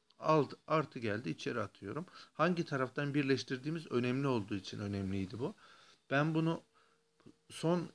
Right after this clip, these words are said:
hidrojeni eğer altıların arasına atsaydım birden eşleştirmeye başlardı. Bir, iki olurdu. İşte üç, dört, beşe falan ulaşırdım ama altıdan başladığım için altılar yedi oldu ve onu yükselttim ve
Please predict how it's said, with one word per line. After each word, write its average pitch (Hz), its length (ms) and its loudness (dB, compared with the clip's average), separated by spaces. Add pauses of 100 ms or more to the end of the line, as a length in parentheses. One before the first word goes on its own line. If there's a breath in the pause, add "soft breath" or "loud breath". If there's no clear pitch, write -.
hidrojeni 120 600 2
eğer 139 240 2
altıların 139 600 2
arasına 113 360 0
atsaydım 127 460 -4
birden 127 360 4
eşleştirmeye 104 720 -4
başlardı. 110 600 -4
Bir, 139 160 0
iki - 360 -2
olurdu. 104 400 0
İşte - 220 -4
üç, - 300 -6
dört, 151 260 -4
beşe 135 260 -2
falan 127 240 0
ulaşırdım 110 500 -2
ama 131 160 0
altıdan 135 540 0
başladığım 104 480 -4
için 165 240 -8 (460 loud breath)
altılar 120 360 -4
yedi 117 360 4
oldu 120 260 2
ve 156 80 0
onu 139 280 4
yükselttim 120 680 -4
ve 143 120 -6